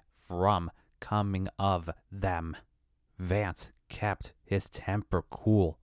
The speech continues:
by living in a lap of luxury on the clock and off it, treating himself and those at his status level to flashy dinners and risque nightclubs.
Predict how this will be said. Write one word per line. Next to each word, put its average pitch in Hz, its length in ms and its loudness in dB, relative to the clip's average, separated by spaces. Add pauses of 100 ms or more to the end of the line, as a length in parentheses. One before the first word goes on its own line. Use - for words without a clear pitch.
by 90 180 2
living 90 640 -2 (240)
in 104 140 2
a 85 100 2
lap 90 440 -4 (180)
of 87 200 2
luxury 82 720 -2 (180)
on 95 180 2
the 85 120 -2
clock - 540 0 (220)
and 98 340 0 (320)
off 95 360 2
it, 80 240 0 (340)
treating 113 380 0
himself 95 560 -2 (180)
and 98 280 2
those 92 360 4 (300)
at 101 180 2
his 98 160 -2
status 101 520 0
level 85 460 0 (260)
to 101 100 2
flashy 95 600 -2
dinners 90 500 0 (400)
and 98 440 0 (220)
risque 92 760 0 (200)
nightclubs. 85 880 -2